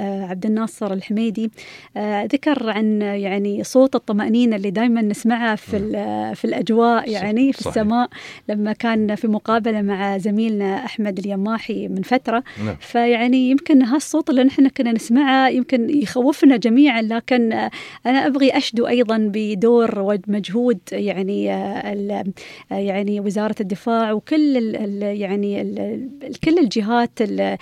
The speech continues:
Speaker 1: يعني، المسؤولة في الدولة على حمايتنا، لأن صدق، يعني، هاي الأصوات اللي تصدر من السماء هي صوت، صح إن هي صوت انفجارات أو صوت مفرقعات، لكن هي تأكيد لل-،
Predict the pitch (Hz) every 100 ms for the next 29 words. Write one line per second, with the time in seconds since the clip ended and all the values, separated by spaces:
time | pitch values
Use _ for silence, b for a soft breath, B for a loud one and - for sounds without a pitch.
0 | B B - 196 214 208 202 285 254 220
1 | - 175 226 226 214 208 196 220 - 226
2 | 220 240 - 226 208 214 247 262 330 269
3 | 226 214 220 277 262 - 277 277 226 302
4 | 269 262 240 - 254 285 240 247 294 -
5 | 311 - 233 233 277 269 247 226 226 220
6 | 240 247 196 190 262 277 247 262 240 247
7 | 240 285 269 - 254 262 294 - - -
8 | 285 226 226 208